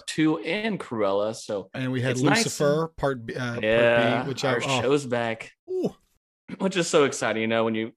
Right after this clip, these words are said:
Speaker 1: especially, I feel like movies, we do get to that point of waiting,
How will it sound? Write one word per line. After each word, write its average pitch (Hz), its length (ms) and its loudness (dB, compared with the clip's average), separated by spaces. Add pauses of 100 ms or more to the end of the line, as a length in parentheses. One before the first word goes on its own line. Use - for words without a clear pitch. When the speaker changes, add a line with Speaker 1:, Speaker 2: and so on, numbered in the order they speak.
Speaker 1:
especially, 113 680 -4 (500)
I 180 40 0
feel 220 80 -2
like 247 120 2
movies, 147 800 4
we 113 140 -6
do 135 360 2
get 123 180 -6
to - 100 -18
that 101 160 -4
point 104 220 -6
of 98 120 -8
waiting, 101 500 -4